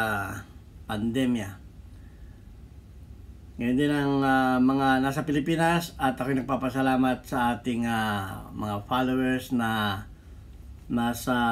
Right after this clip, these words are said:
eleven thousand two hundred eighty na. At sana i-share nang i-share ninyo ang ating, ah, YouTube channel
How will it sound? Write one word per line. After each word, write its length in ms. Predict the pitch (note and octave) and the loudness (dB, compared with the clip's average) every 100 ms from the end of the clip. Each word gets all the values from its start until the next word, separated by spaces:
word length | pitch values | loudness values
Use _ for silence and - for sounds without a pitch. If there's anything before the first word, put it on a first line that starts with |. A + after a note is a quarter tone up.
| A2+ A2 G#2 F#2+ G2+ - | 2 2 0 -2 -6 -4
eleven 560 | B2 C3+ C3+ C3+ B2+ | 0 2 2 2 0
thousand 640 | B2+ A#2+ A#2+ A#2 C3 B2+ B2+ | 0 0 0 -2 0 0 0
two 160 | A#2+ | 0
hundred 320 | B2+ A2+ A2 G2+ | 0 0 -4 -4
eighty 240 | C3+ B2 B2 | -2 0 -2
na. 160 | G#2+ - - - - - - - - | -2 -6 -16 -20 -20 -20 -20 -18 -18
At 320 | - G#2+ G#2+ | -6 -4 -2
sana 400 | D3 C#3 C#3+ C#3+ | 0 4 4 2
i-share 320 | C#3 D3+ C#3 B2 | 2 2 2 4
nang 160 | C3+ | 2
i-share 240 | B2 C#3+ C3 | 2 2 4
ninyo 320 | C3 C3 C3+ | 4 4 4
ang 20 | C3+ | 2
ating, 240 | C3 C3+ B2+ | 2 2 4
ah, 320 | B2+ B2 B2 | 4 4 2
YouTube 400 | B2 A#2+ D#3+ C#3 | 0 0 -2 0
channel 400 | D3+ D3 D#3 D#3+ | 2 2 2 -2